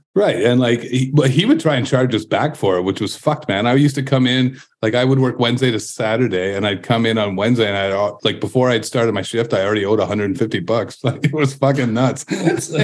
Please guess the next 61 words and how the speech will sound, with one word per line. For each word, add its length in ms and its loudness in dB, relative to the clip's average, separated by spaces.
Yeah, 380 0
I 60 2
know. 280 2
Right. 260 2
So 140 2
it, 120 0
it 140 2
is 100 0
a 60 -2
very 200 2
unique 300 2
business 380 2
in 140 -2
that, 360 -2
in, 160 2
in 180 2
that 200 0
specific 480 -2
sense, 320 0
in 160 2
many 260 2
senses, 460 -4
but 320 -2
that 200 0
one 140 2
specifically. 500 0
And 80 0
I, 140 -6
that's 120 0
why 120 0
I 20 2
always 200 2
find, 240 2
like, 260 -2
people 340 2
who 180 4
don't 460 0
know 240 2
anything 420 0
about 220 0
the 80 -2
service 340 -2
industry, 320 0
have 80 2
never 260 0
worked 280 0
in 80 2
it, 60 0
and 120 -2
they're 80 0
just 140 -6
like, 120 -2
"Fuck 240 0
it, 120 0
I'm 100 2
gonna 140 2
open 220 0
a 60 0
bar. 360 0
I, 100 2
I, 200 -4